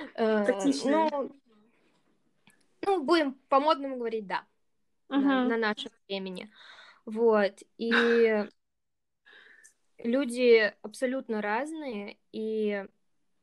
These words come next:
Speaker 1: просто даже, как говорил мой любимый начальник, э, на прошлой работе, типа, "Какой он свой человек? Оторви да брось, типа, и дальше иди, не общайся с ним, и избегай", и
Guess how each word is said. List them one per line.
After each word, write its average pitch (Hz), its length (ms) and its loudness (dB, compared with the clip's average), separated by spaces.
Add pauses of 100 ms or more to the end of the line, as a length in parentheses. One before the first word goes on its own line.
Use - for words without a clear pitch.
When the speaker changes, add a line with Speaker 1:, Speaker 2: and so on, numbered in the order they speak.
(460)
Speaker 1:
просто 214 720 -2
даже, 214 280 0
как 214 280 -2
говорил 214 380 -2
мой 196 240 -4
любимый 208 400 -2
начальник, 226 800 -6
э, 202 480 -8
на 196 460 -4
прошлой 196 440 -4
работе, 202 560 0
типа, - 240 -20
"Какой 254 340 6
он 226 100 6
свой 202 240 -2
человек? 196 600 -2
Оторви 196 340 -4
да 202 140 0
брось, 180 460 -2
типа, - 300 -10
и 180 140 -10
дальше 180 480 -6
иди, 196 260 -4
не 190 120 -2
общайся 202 480 -4
с - 100 -8
ним, 180 220 -2
и 175 60 -4
избегай", 180 480 -4
и 226 60 -6